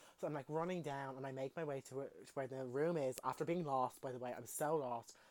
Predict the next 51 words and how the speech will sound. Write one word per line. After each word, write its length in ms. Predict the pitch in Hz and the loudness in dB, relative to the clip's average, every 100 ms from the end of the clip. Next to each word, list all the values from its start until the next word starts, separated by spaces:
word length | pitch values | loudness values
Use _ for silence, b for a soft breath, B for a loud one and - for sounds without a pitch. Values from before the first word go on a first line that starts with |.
| B - | B -2
Eventually 340 | 175 196 190 | -2 0 -4
found 340 | 175 139 143 127 | -2 -2 -2 -4
it. 140 | 120 _ _ _ _ - _ _ - | -6 _ _ _ _ -20 _ _ -6
I 60 | 185 | 0
was 80 | 165 | 0
like, 180 | 135 - _ _ - | 0 -6 _ _ -2
I'm 160 | 147 | 0
only 160 | 151 170 | 0 -2
on 80 | 156 | -2
campus, 400 | - 131 135 - | -6 -6 -8 -6
like, 160 | 127 - - | -8 -10 -18
I 120 | - | -16
think 240 | 151 143 139 | -16 -16 -8
I 60 | |
was 140 | 135 131 | -8 -6
on 160 | 139 147 | -8 -8
campus, 280 | 156 151 143 | -8 -10 -10
like, 160 | 127 | -8
less 220 | 131 127 - | -4 -4 -6
than 80 | |
a 180 | 127 120 | -10 -10
month 160 | 123 131 | -10 -8
at 60 | |
that 180 | 135 120 | -6 -6
point. 300 | - 120 117 - B B | -8 -12 -12 -16 B B
So 100 | 170 | 2
I 40 | |
had 60 | 151 | 4
no 160 | 165 | 4
clue 140 | 247 202 | 4 6
where 160 | 147 | 4
anything 220 | 139 131 135 | 4 0 0
was. 340 | 139 127 - B B B | 2 2 0 B B B
So 120 | - | 0
I 120 | 170 160 - | 2 2 -2
got 200 | 165 202 | 2 2
there 200 | - 139 | 2 2
anyways, 440 | 139 139 131 127 - B B - | 2 2 0 0 -4 B B 0
and 160 | 147 143 | 2 2
I, 100 | 139 | 4
like, 200 | 139 - - - | 2 0 -12 -2
fully, 260 | 160 156 165 | 4 4 4
like, 200 | 147 131 - - | 2 0 -6 -6
stumble 840 | - - - 165 151 165 175 151 | -4 -2 0 4 4 6 6 6
into 300 | 143 143 127 | 6 0 -4
the 100 | 139 | -2
door. 500 | 147 151 143 185 127 - | 0 2 4 2 0 -6
<laughs> 200 | - - | -16 -4
And 100 | 185 | 2
I'm 100 | 190 | 4
like, 160 | 190 196 | 6 4